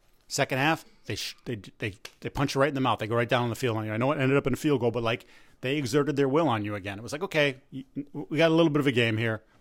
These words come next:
but this is what we can do." And I, the Dolphins, same thing. It's like,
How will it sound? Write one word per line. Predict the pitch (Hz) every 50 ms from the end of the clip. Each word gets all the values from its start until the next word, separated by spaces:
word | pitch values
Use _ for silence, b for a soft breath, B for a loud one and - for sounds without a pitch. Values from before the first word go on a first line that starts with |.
| b b
but | - 165 117
this | 180 - -
is | 147 113
what | 123 135 131
we | 143 123
can | - - 123 120 113 104
do." | 95 104 - - - b b b b b b
And | 131 127
I, | 143 151 - _ _
the | - 135
Dolphins, | 113 165 170 156 - - 95 92
same | - - - 127 139 135 -
thing. | - 175 143 98
It's | 92 - -
like, | 110 107 - -